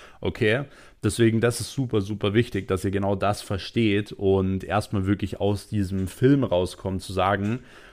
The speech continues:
nur weil irgendwelche großen Streamer oder YouTuber das sagen, dass sie jetzt in Kryptos und N F Ts und so investieren, dass ihr das dann auch machen müsst, okay?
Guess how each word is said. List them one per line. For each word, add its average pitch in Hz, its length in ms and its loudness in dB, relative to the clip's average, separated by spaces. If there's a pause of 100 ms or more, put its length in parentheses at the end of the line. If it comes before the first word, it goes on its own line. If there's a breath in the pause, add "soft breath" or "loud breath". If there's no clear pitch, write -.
nur 107 160 0
weil 104 140 6
irgendwelche 101 380 6
großen 101 380 4
Streamer 113 600 4
oder 98 120 8
YouTuber 101 560 4
das 90 220 0
sagen, 92 520 -2
dass 95 160 -8
sie 104 80 -2
jetzt - 140 -6
in 95 120 -4
Kryptos 107 460 0
und 95 100 -4
N 98 160 -2
F 98 220 -2
Ts 113 360 -2
und 95 120 -4
so 95 100 -4
investieren, 98 760 -2 (260 loud breath)
dass 98 160 0
ihr 113 60 2
das 107 160 2
dann 95 120 -2
auch 113 300 2
machen 87 440 -6
müsst, - 260 -16
okay? 110 360 0